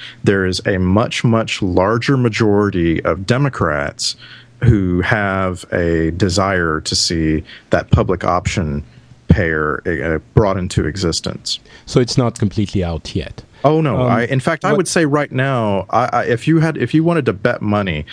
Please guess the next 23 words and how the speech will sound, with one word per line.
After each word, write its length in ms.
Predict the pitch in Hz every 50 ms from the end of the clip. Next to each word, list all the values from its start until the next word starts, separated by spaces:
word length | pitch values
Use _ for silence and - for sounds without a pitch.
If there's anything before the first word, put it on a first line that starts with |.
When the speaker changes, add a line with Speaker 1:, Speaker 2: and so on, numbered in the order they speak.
| - - - - -
Speaker 1:
I 120 | 113 120
would 160 | 131 131 117
bet 160 | 107 127 113
money 360 | 113 110 104 101 101 95 95 -
on 360 | - 92 87 85 82 82 82 -
a 100 | 98 90
bill 540 | 82 - - 104 101 104 104 101 95 92 - - - - - - - -
coming 320 | - 143 123 117 113 107
out 160 | 104 101 101
of 160 | 101 95 87
the, 260 | 87 101 90 87 80 -
the 220 | - 101 104 87 85
House 260 | - 123 113 110 -
of 100 | 110 85
Representatives 760 | 92 85 - 87 85 - - 143 147 107 98 85 80 76 - - - - - -
that 120 | - 104 107
had 220 | - 123 101 92
a 100 | 82 80
strong 440 | 80 - - - 135 131 147 147 127
public 340 | - - 90 71 80 78 -
option 480 | 82 78 80 - - - 87 76 69
in 140 | - 85 73
it, 240 | 73 71 - -